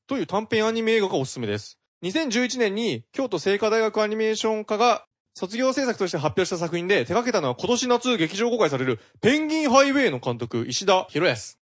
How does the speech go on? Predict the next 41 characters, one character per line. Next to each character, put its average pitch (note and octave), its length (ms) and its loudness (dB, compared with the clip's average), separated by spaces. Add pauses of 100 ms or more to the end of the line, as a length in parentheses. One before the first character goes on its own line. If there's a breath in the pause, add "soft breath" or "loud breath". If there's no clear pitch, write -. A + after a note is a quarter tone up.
雨 F3+ 180 0
の D#3+ 80 0
止 C#3 120 0
ま D#3+ 80 0
な G3 120 0
い G3 60 -2
都 A3+ 100 -2
市 G#3+ 120 -2
を F#3 80 2
舞 C#3+ 120 -2
台 D3+ 220 2
に、 F#3+ 120 -2
一 - 120 -14
人 A#3+ 180 0
の F3+ 120 0
少 F#3 140 0
女 D#3 80 0
が A#2+ 80 0
壊 D#3 220 2
れ G#3+ 60 2
か G#3+ 80 0
け G#3+ 80 -2
の G3+ 80 -2
ロ G#3 80 2
ボ G3 100 0
ッ - 20 -6
ト A#2+ 120 -4
と G#2 100 -8
出 A#2 120 0
会 C#3 120 0
い、 - 20 -10 (120)
共 D3+ 220 -4
に E3+ 100 -4
冒 D#3+ 180 -2
険 D3+ 240 -6
す F#3+ 100 -6
る F#3 80 0
お - 20 -4
話 A#2 220 -4
で D#3 160 -2
す。 - 120 -20